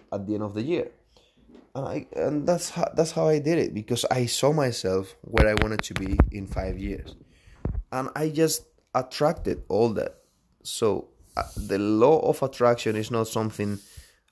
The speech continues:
about thinking, um, "I wanna see myself where I wanna see myself next year," 'cause it's too, too short. But what about five years, for example?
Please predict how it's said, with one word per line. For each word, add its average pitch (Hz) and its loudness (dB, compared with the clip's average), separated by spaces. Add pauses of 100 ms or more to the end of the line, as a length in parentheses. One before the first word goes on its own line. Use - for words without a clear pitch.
about 101 4
thinking, 101 -2 (560)
um, 92 -4 (1040)
"I 110 4
wanna 104 2
see 110 -2
myself 98 2 (1400)
where 110 2
I 104 4
wanna 101 0
see 104 -8
myself 95 -6
next 101 -6
year," 110 -4
'cause - -14
it's - -12
too, - -10
too 98 -10
short. 98 -4 (1400)
But 143 -4
what 165 0
about 139 -4
five 165 0
years, 107 -4
for 101 -10
example? 110 -12